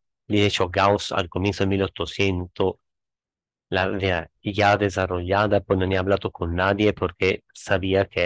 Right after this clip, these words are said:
era tipo un argumento de no decirlo tanto, porque non era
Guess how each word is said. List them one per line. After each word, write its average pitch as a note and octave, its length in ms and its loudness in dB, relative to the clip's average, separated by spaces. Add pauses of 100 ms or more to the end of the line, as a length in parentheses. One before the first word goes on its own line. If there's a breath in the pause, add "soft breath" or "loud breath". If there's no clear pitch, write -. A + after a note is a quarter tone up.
era F2+ 480 -2 (140)
tipo G2+ 220 -2
un F#2+ 80 -2
argumento F#2+ 800 -4 (1200)
de G2+ 120 0
no G2 260 0
decirlo G2 520 -2 (160)
tanto, F#2 420 0 (600)
porque F#2+ 760 -2
non F#2 140 -2 (220)
era F2 100 -2